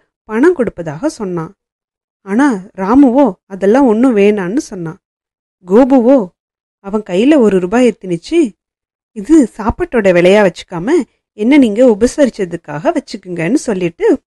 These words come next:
போயிட்டான். அப்போ ராமு, "கோபு, நாம கொடுத்த உணவுக்கு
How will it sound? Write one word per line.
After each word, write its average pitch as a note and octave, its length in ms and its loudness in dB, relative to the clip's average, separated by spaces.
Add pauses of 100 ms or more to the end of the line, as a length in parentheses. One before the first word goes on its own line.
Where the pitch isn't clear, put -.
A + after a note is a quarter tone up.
போயிட்டான். G#3+ 440 -2 (380)
அப்போ G#3 340 -8
ராமு, F#3 500 -2 (420)
"கோபு, A#3+ 520 2 (300)
நாம G#3 300 0
கொடுத்த A3 380 -4
உணவுக்கு G#3 640 0